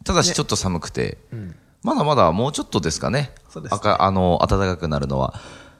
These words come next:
Speaker 1: なんか最近ですね、あの、僕の家の近くが、あの、すごい大にぎわいの。
Speaker 2: あ、す-、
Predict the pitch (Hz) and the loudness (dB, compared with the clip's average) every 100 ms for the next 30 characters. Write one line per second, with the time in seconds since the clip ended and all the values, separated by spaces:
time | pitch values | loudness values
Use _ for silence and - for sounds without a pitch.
0 | _ _ _ 131 117 - 190 202 180 - | _ _ _ -6 -4 0 0 2 0 0
1 | - 78 64 - _ - 87 87 101 123 | 0 0 0 -4 _ -2 0 0 -2 0
2 | 127 127 120 120 - 80 64 57 - - | 2 2 0 -4 -8 -8 -6 -8 -8 -10
3 | 60 - 104 120 - - 98 95 82 64 | -8 -6 -4 -4 -4 -2 0 0 -2 -2
4 | 62 64 - | -4 -8 -10